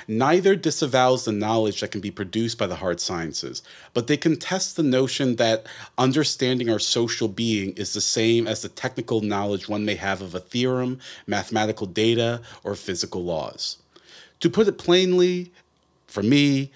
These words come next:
I think most Marxist leftist critiques of utopia follow from a prejudice, and for Gadamer, as I will, uh, show,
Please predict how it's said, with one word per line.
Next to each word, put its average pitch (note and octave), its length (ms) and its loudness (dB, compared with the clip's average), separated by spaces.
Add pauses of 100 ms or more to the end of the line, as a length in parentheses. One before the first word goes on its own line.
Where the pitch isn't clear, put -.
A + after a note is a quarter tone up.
(320)
I C3+ 100 4
think E3+ 240 4
most E3+ 500 2
Marxist C3+ 540 0
leftist B2 420 0
critiques A#2 440 -6
of F#2+ 80 -10
utopia A2 520 0
follow B2 380 2
from A2 220 -2
a - 40 -4
prejudice, C3 760 -2
and A#2 160 0
for A2+ 120 -6
Gadamer, B2 600 2
as G2+ 180 -2
I G2+ 60 2
will, G2 420 -2
uh, F#2 320 0
show, G#2 380 0